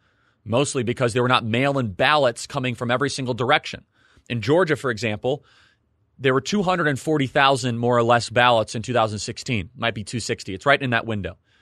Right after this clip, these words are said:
In two thousand twenty, one point three million ballots. So here's a really good question that the New York Times should ask, that the Washington Post should ask, but they won't. What assurances were we given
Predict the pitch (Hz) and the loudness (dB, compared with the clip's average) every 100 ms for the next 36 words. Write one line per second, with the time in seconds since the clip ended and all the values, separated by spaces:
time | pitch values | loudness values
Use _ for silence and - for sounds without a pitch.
0 | _ _ - 117 147 143 135 127 - 165 | _ _ -10 -6 2 2 2 -2 -2 -2
1 | 202 139 131 151 - 160 - 147 135 127 | -2 -2 0 0 -2 -6 -4 -4 -2 -2
2 | 127 120 104 107 87 - - - _ _ | -2 -2 -2 -2 -4 -10 -20 -20 _ _
3 | _ _ _ _ - 147 226 214 127 160 | _ _ _ _ -8 -2 0 0 0 2
4 | 175 151 151 - 127 - 104 90 _ _ | 2 0 -2 0 0 -2 -10 -12 _ _
5 | _ - 127 135 143 131 143 123 107 - | _ -6 -2 2 2 2 0 0 0 -6
6 | - - 123 104 - - - _ _ _ | -16 -6 -2 -2 -4 -14 -20 _ _ _
7 | _ _ 127 135 117 135 139 139 123 120 | _ _ -4 0 2 2 2 -4 -6 -2
8 | 131 117 - - 98 90 - 120 123 113 | 0 -2 -4 -6 -6 -6 -8 -2 0 2
9 | 104 - _ _ _ _ _ _ _ _ | 0 -4 _ _ _ _ _ _ _ _
10 | _ _ _ _ _ _ _ - 123 170 | _ _ _ _ _ _ _ 0 6 8
11 | 220 - 202 180 147 - 131 120 120 139 | 8 4 2 2 0 0 -2 0 2 2
12 | 147 139 98 104 | 4 2 2 -4